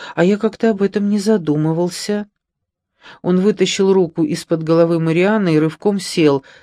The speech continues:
подтянув колени к подбородку, обхватил их руками и уставился в темноту. Всегда надеялся, что ошибся.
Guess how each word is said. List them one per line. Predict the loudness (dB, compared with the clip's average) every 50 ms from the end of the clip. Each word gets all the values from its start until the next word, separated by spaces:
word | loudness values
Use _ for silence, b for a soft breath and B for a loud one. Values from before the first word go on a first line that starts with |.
| b b b
подтянув | -2 -2 -2 0 -2 -2 0 -2 -4 -4
колени | -4 -2 0 0 0 0 -2 -4
к | -6 -4
подбородку, | -4 -4 -2 0 0 2 2 4 2 2 0 -2 _ -2 0
обхватил | 0 -2 -4 0 2 2 2 4 2 0 0 0
их | 0 -2 -2
руками | -4 -2 -2 0 0 2 2 2 0 0
и | -2
уставился | -4 -4 -4 0 0 2 2 2 -2 -4 -4 -8
в | -8 -6
темноту. | -6 -6 -4 -2 -2 -2 -2 -2 -2 -2 -2 -2 -4 -8 _ _ _ _ _ _ _ _ _ _ _ _ _ _ _ _ _ _
Всегда | _ -14 -8 -4 -4 -2 0 0 2 2
надеялся, | 2 2 0 0 0 0 2 2 2 2 0 -2 -4 -6 -6 -6
что | -6 -6 -6 -2 -2 -2
ошибся. | -2 -2 -2 -2 -2 -2 -2 -4 -10 -12 -12 -12 -12 -14